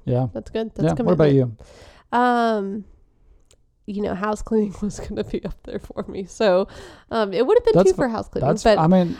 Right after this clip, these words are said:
Speaker 2: um, but really, actually, after
Speaker 1: I mean, I think daycare is obviously off the table because we couldn't l-, live or work or make money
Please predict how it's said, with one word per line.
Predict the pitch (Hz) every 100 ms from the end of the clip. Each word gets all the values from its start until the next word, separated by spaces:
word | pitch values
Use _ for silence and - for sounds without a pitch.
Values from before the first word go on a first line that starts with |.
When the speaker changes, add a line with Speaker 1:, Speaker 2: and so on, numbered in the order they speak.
| -
Speaker 2:
um, | 269 277 247 214
but | 226
really, | 214 294 339 370 320
actually, | 202 214 233 - 254 233
after | 190 196 - 202 190 180 180 190 - _ - - _ _ -
Speaker 1:
I |
mean, | 226 226 -
I | 196
think | 180 208 185 117
daycare | - 147 131 139 127
is |
obviously | 127 123 123 - -
off | 127 120 -
the | 117
table | 123 120 123
because | 139 127 117
we | 143
couldn't | 139 139 135 123 120 -
l-, | 117 123 - -
live | 139 139 135 117
or | 139 127
work | 120 127 123 -
or | 123
make | 120 -
money | 139 123 123 135 139